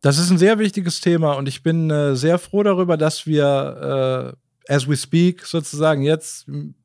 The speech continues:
zweitausendsiebzehn an einem Punkt sind, wo das möglich ist, wo wir, ähm, wirklich eins zu eins die gleiche Software benutzen können, die gleichen Plugins benutzen können. Das soll nicht heißen, dass wir gleich arbeiten. Wir werden immer, äh, unsere,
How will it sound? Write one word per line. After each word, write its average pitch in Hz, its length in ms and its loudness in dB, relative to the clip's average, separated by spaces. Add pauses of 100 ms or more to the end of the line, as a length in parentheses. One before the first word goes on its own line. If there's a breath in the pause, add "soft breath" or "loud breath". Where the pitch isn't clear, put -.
zweitausendsiebzehn 151 880 0
an 151 120 -2
einem 147 120 -2
Punkt 175 260 -2
sind, 147 180 -4
wo 151 80 -2
das 151 220 -2
möglich 165 380 -4
ist, 196 260 -6 (640 loud breath)
wo 147 220 2
wir, 151 440 2
ähm, 135 520 -2 (380)
wirklich 143 340 -2
eins 185 280 2
zu 165 80 -4
eins 160 260 -2
die 143 100 -10
gleiche 151 360 2
Software 160 360 -4
benutzen 156 420 -4
können, 143 600 -6
die 127 80 -8
gleichen 143 380 0
Plugins 147 380 -4
benutzen 131 440 -6
können. 123 440 -4 (440 loud breath)
Das - 140 -8
soll 151 160 4
nicht 151 160 2
heißen, 156 320 2
dass 139 180 -2
wir 147 60 -2
gleich 143 300 0
arbeiten. 165 320 0
Wir 135 80 -4
werden 143 180 -2
immer, 156 540 -4
äh, 135 260 -6
unsere, 131 600 -2